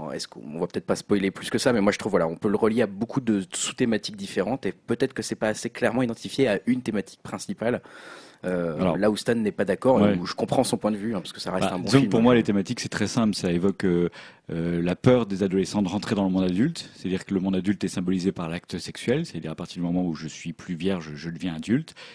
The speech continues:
Speaker 2: Et ce monde adulte, eh ben, c'est la menace de la mort en permanence. C'est, euh, les banlieues glauques et froides. Tout d'un coup, ce monde de l'enfance qui s'écroule et tout devient, apparaît glauque et froid autour de soi. Euh, il y a
Speaker 1: L'absence des parents, euh,
Speaker 2: l'absence des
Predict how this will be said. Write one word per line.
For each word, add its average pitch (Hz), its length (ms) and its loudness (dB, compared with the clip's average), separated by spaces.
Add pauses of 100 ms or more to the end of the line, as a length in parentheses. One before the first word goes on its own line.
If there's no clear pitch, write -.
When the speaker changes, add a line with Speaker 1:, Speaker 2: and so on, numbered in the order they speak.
(100)
Speaker 2:
Et 98 60 -4
ce - 120 -10
monde 101 100 0
adulte, 104 360 2
eh 101 60 -2
ben, 82 260 -6
c'est 98 240 -4
la 92 80 -2
menace 95 300 0
de 98 80 0
la 92 100 -2
mort 87 180 -2
en 87 60 -6
permanence. 92 560 -4
C'est, 92 300 -2
euh, 85 260 0 (260)
les 104 120 0
banlieues 104 340 4
glauques 101 320 2
et 101 40 -2
froides. 117 280 -4
Tout - 100 -12
d'un 92 120 0
coup, 110 160 -10
ce 98 140 -6
monde 107 280 2
de 92 240 -2
l'enfance 95 400 -2
qui - 100 -4
s'écroule 104 460 2
et 87 60 -2
tout 110 180 0
devient, 92 220 0 (180)
apparaît 87 280 -8
glauque 92 280 0
et - 20 -6
froid 87 220 -6
autour 82 160 -4
de 76 80 -6
soi. - 240 -2 (560)
Euh, 92 460 2
il - 20 4 (100)
y 104 40 4
a 107 40 4
Speaker 1:
L'absence 107 140 2
des 98 100 0
parents, 113 520 2
euh, 92 100 2
Speaker 2:
l'absence - 0 -
des 107 60 2